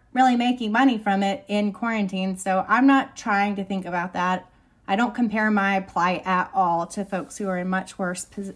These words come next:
positions than myself. Um, I think in light of <laughs> all of that, I think everything's broken, and this is really showing us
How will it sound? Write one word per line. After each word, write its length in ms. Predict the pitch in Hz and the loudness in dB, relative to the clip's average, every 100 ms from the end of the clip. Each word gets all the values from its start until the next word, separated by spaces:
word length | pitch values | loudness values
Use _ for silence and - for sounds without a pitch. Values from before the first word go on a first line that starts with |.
| - | -12
positions 540 | - 190 190 - 175 185 | -10 -8 -6 -6 -8 -6
than 120 | 175 | -8
myself. 500 | 175 185 175 160 202 - _ _ _ _ _ 214 | -8 -8 -6 -4 -6 -10 _ _ _ _ _ -4
Um, 500 | 202 185 175 165 - _ _ - _ - - - _ _ | -2 -2 -4 -8 -12 _ _ -20 _ -20 -20 -20 _ _
I 80 | 214 | -4
think 320 | 294 302 - - | 2 2 0 -6
in 180 | 233 233 | -4 0
light 280 | 226 277 247 | 4 4 4
of 140 | 214 - | -2 -6
<laughs> 80 | - | -6
all 440 | - - 330 262 | -6 -2 2 2
of 140 | 196 | 2
that, 420 | 185 170 175 185 - _ _ _ - | -2 0 -2 -4 -14 _ _ _ -2
I 140 | 240 | -2
think 280 | 311 311 330 - _ _ _ - | 2 0 0 -8 _ _ _ -4
everything's 600 | 240 247 277 269 262 214 | 0 4 2 4 2 2
broken, 560 | 196 202 349 165 151 - | 0 0 0 -2 -6 -6
and 240 | 214 214 214 | -2 2 2
this 200 | 240 240 | 0 0
is 180 | 277 233 | -2 0
really 240 | 226 226 | -2 -2
showing 500 | 220 208 202 220 214 | -2 2 2 2 0
us 320 | 185 185 - | -2 -4 -10